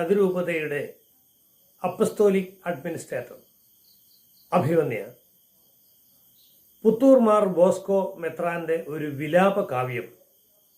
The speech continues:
അതിരൂപതയുടെ ഔദ്യോഗിക ലെറ്റർ ഹെഡിൽ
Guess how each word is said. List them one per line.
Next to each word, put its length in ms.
അതിരൂപതയുടെ 720
ഔദ്യോഗിക 680
ലെറ്റർ 380
ഹെഡിൽ 320